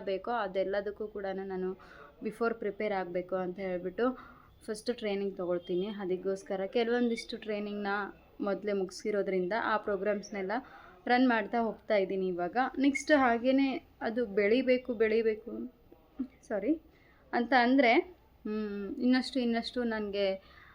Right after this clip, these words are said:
ಬೇರೆ ಬೇರೆ ಟ್ರೈನಿಂಗ್ ಕೂಡ ತೊಗೊಳ್ಬೇಕು, ಬೇರೆ ಬೇರೆ ಪ್ರೋಗ್ರಾಮ್ಗಳನ್ನು ನಾನು ಹಾಕ್ಕೊಳ್ಬೇಕು ಅನ್ನೋ ಕಾರಣಕ್ಕೆ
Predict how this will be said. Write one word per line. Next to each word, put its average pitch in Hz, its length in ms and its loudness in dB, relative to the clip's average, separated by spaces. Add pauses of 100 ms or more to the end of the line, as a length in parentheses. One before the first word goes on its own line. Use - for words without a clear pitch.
(240)
ಬೇರೆ 233 260 6
ಬೇರೆ 220 240 2
ಟ್ರೈನಿಂಗ್ 208 460 -2
ಕೂಡ 202 180 0 (240)
ತೊಗೊಳ್ಬೇಕು, 196 520 0
ಬೇರೆ 202 320 0
ಬೇರೆ 214 600 2
ಪ್ರೋಗ್ರಾಮ್ಗಳನ್ನು 208 920 0
ನಾನು 202 380 -4
ಹಾಕ್ಕೊಳ್ಬೇಕು 208 600 -4
ಅನ್ನೋ 196 220 -6
ಕಾರಣಕ್ಕೆ 190 460 -4